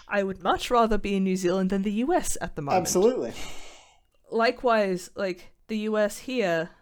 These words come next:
Speaker 1: I'll use a different color for this so it actually shows up. Uh, let me see if I can work. So this one here was the U S's line, I believe.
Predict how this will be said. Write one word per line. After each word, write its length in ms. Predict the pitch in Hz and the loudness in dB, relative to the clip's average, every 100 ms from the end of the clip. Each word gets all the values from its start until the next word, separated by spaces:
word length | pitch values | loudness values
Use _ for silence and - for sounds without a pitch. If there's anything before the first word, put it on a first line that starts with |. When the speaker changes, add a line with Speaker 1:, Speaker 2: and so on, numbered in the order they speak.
| _ | _
Speaker 1:
I'll 260 | - 175 185 | -12 -8 -6
use 140 | 175 | -6
a 80 | 175 | -8
different 280 | 156 - - | -12 -14 -12
color 180 | - 160 | -10 -10
for 120 | - | -10
this 140 | - | -10
so 120 | - - | -8 -10
it 60 | |
actually 220 | 165 - | -12 -14
shows 240 | - - 165 | -12 -10 -8
up. 280 | 147 151 - _ | -8 -8 -12 _
Uh, 280 | - 190 190 - _ _ _ | -6 -4 -4 -8 _ _ _
let 160 | - 202 | -12 -10
me 80 | 196 | -10
see 180 | - | -10
if 120 | 185 175 | -12 -12
I 80 | |
can 160 | 156 165 | -14 -14
work. 160 | 160 - _ _ _ | -14 -18 _ _ _
So 300 | - 214 208 | -12 -6 -6
this 380 | 185 190 240 - | -4 -2 -2 -2
one 240 | 254 220 190 | -4 -4 -6
here 600 | - 214 190 165 147 - _ | -10 -6 -2 -2 -6 -12 _
was 220 | - 170 | -10 -10
the 120 | - 165 | -10 -10
U 220 | 165 160 | -6 -6
S's 340 | 156 - 160 | -8 -12 -14
line, 420 | 147 143 139 156 160 _ - | -12 -12 -12 -14 -18 _ -14
I 160 | 170 | -12
believe. 440 | 165 165 165 202 | -10 -12 -12 -10